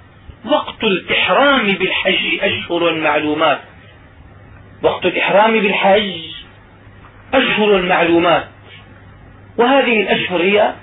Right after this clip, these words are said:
شوال وذو القع-، وذو القعدة وعشر ليال من ذي الحجة. فإذا أحرم الإنسان قبل ذلك بالحج لا ينعقد، وإذا أحرم بعد ذلك بالحج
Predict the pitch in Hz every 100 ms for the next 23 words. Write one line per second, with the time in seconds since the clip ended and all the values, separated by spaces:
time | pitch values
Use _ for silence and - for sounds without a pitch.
0 | - 196 160 185 226 262 - - - -
1 | - - - - - - 180 170 170 -
2 | 208 202 175 180 170 - 220 214 240 240
3 | - - - - - - - - - -
4 | 147 196 202 185 170 156 170 190 180 175
5 | 170 175 - 151 - - - - - -
6 | - - - - - - - - - -
7 | - 240 269 233 262 277 277 277 269 254
8 | 254 - 277 269 262 262 254 262 269 269
9 | 262 254 247 247 - 294 254 202 - -
10 | - _ - _ - _ _ - 247 247
11 | 165 151 143 - - - - - - -
12 | - - - - - - - 226 269 262
13 | 294 - 302 285 277 262 262 254 254 262
14 | 254 240 - 240 247 196